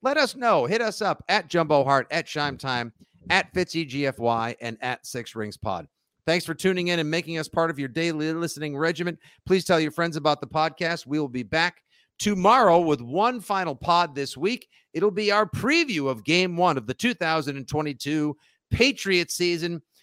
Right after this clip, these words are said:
The Patriots have already traveled to hot and sweaty South Florida to prepare for their Sunday showdown at Hard Rock Stadium in Miami Gardens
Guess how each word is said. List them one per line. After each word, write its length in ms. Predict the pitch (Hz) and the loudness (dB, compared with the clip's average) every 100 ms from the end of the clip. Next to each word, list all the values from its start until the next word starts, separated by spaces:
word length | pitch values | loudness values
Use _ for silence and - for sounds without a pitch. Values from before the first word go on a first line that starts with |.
| _ | _
The 60 | 123 | -4
Patriots 420 | 165 180 170 156 | -2 0 0 0
have 140 | 147 123 | 0 0
already 420 | - 240 302 214 156 | 6 6 6 2 -2
traveled 520 | - 165 160 156 - | 0 0 0 -2 -6
to 160 | 127 | -6
hot 280 | 101 175 214 - | -4 0 0 -2
and 120 | 131 | -10
sweaty 640 | - - 156 175 180 175 - _ _ | -10 -8 -4 0 0 -2 -8 _ _
South 540 | - - 202 240 247 - | -18 -2 2 2 2 -2
Florida 420 | 175 190 180 143 | 4 6 6 4
to 120 | 139 151 | -2 -6
prepare 680 | 151 - 214 220 131 104 - _ | -8 -4 0 2 0 -2 -8 _
for 120 | - 131 | -6 0
their 160 | 160 | 0
Sunday 480 | - - 190 208 220 | 0 0 0 2 0
showdown 720 | - 185 170 156 160 165 170 - _ _ | 2 2 2 2 0 -2 -6 -16 _ _
at 100 | 117 | -8
Hard 240 | 101 123 175 | -2 0 2
Rock 220 | 190 190 | 0 0
Stadium 480 | - 170 170 175 170 | -4 -6 -4 -6 -8
in 180 | 113 98 | -10 -10
Miami 400 | 95 110 160 220 | -6 -4 -4 -2
Gardens 480 | 185 208 156 156 | 2 2 2 -2